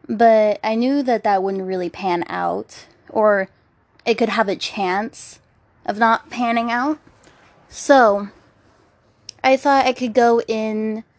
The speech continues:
to college for journalism. I have always had an appreciation and sort of knack for writing.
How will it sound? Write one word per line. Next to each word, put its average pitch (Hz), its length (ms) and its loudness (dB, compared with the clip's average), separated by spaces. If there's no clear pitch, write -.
to 214 400 2
college 196 1000 0
for 196 400 0
journalism. 185 920 -2
I 220 760 2
have 254 320 2
always 294 880 0
had 226 240 -4
an 214 100 -6
appreciation 208 960 -2
and 196 140 -4
sort 196 220 -2
of 185 100 -4
knack 190 480 -2
for 190 240 -4
writing. 175 560 0